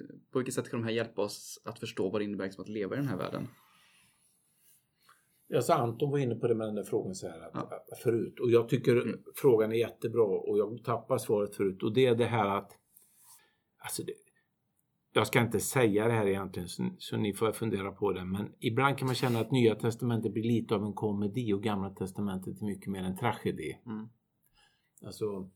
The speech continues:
Speaker 2: att det finns en, att det finns en optimism i Nya Testamentet.
Speaker 3: Och då pra-, vi pratar inte att det är en typ en sitcom, att
Speaker 2: Nej.
Speaker 3: det är väl
Speaker 2: Nej,
Speaker 3: att
Speaker 2: inte
Speaker 3: Crane
Speaker 2: så,
Speaker 3: kommer
Speaker 2: utan
Speaker 3: med,
Speaker 2: mer
Speaker 3: men
Speaker 2: så här att, att det finns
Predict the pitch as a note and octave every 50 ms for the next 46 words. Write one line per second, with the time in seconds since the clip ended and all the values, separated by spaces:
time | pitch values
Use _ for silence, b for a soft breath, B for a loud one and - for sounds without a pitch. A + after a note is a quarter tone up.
0 | _ _ _ _ _ _ - G#2+ - - G#2+ - - A#2+ A2 G#2 - - G#2+ G2+
1 | G2 F#2+ F#2+ - _ _ _ _ _ _ _ _ _ _ _ _ _ _ _ _
2 | _ - - - B2 A#2 - B2 A2+ - - C3 - - - A#2+ - - - -
3 | C#3 B2 B2 C3 D3 E3 D3 - - - - C3+ B2 A2+ A2+ A2+ G#2 F#2+ F2+ F2
4 | - - E2 - - - F2 F2+ F2 - B2 C3 - - C#3+ C3+ C#3 C3+ C#3+ C#3
5 | C3+ C#3+ C#3 C#3 C#3 B2+ - B2 A#2 A#2+ A#2 - A2 A#2+ A2+ G#2+ - - D#3 D#3
6 | - - - - A2+ G2+ G#2 G#2 G#2 - - - A2 A2+ A2 A2 A2 G#2+ G#2 A2+
7 | G#2+ B2 B2+ C3+ C#3 C#3 A2+ - B2+ B2 C#3+ C3+ B2 C#3 - - D3 B2 A2 C#3+
8 | C#3 C3+ C#3 D3 D#3 D3 - D3+ C#3 B2 A#2 A2+ A2+ G2 - - _ _ _ _
9 | _ _ - A#2 A#2 - C3 A#2 - B2+ A#2+ A2+ A2+ - -